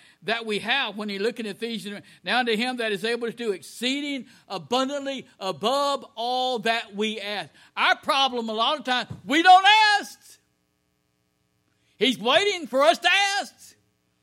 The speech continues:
He's waiting for us to come with a repentant heart.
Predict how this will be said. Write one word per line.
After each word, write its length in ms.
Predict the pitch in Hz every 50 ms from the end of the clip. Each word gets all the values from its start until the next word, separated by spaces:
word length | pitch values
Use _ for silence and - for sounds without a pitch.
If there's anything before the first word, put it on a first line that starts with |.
| _ _ _ _ _ _ _ _ _ _ _ _ _ _ _ _ _ _ _
He's 200 | - - 247 202
waiting 380 | 160 226 262 302 349 370 359 269
for 160 | - 277 277
us 160 | 294 320 -
to 120 | - 294 277
come 440 | - - 359 359 349 330 330 254 - - -
with 180 | - 262 269 -
a 80 | 262 262
repentant 480 | 262 262 262 - 254 302 311 320 285
heart. 340 | 240 311 370 359 330 311